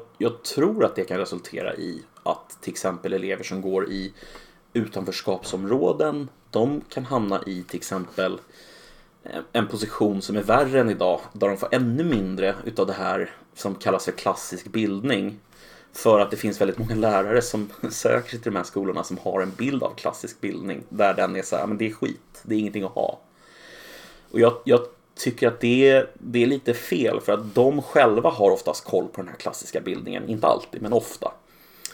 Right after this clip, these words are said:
Och tycker sig kunna kritisera den här klassiska bildningen utifrån ett perspektiv som de själva redan äger.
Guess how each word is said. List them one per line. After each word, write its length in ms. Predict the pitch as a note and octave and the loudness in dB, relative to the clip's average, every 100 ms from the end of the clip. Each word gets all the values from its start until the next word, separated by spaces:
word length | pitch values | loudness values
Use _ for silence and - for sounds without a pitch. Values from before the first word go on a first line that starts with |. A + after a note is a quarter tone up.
| - - _ | -18 -20 _
Och 400 | A2 G#2+ - - - - _ _ _ | 4 4 -2 -18 -18 -20 _ _ _
tycker 320 | - A2+ - A2+ | -2 -2 0 0
sig 220 | - G#2 | 2 0
kunna 180 | G#2+ G2 | -2 -6
kritisera 640 | - G#2 G#2+ - D3 C#3+ | -8 -8 -4 2 6 8
den 120 | A2 | 6
här 80 | F#2 | 2
klassiska 440 | - G2 - - | -2 -2 -2 -4
bildningen 400 | F#2+ G2 F2+ F#2+ | -2 -2 -4 -4
utifrån 340 | G2 - G2+ F#2 | -4 -6 -6 -6
ett 100 | - | -4
perspektiv 560 | F#2 - F#2 - F#2+ | -6 -4 -6 -6 -6
som 240 | F2 F#2+ F#2 | -6 -6 0
de 420 | F#2+ F2 F2 F2+ - _ _ _ _ | 2 2 0 -8 -12 _ _ _ _
själva 600 | - - A2+ F#2 F2+ A#2+ | -8 0 0 2 2 2
redan 340 | A2+ F#2+ D#2+ - | 4 2 0 -2
äger. 520 | D3+ D3 G2+ - - | -2 0 0 -2 -10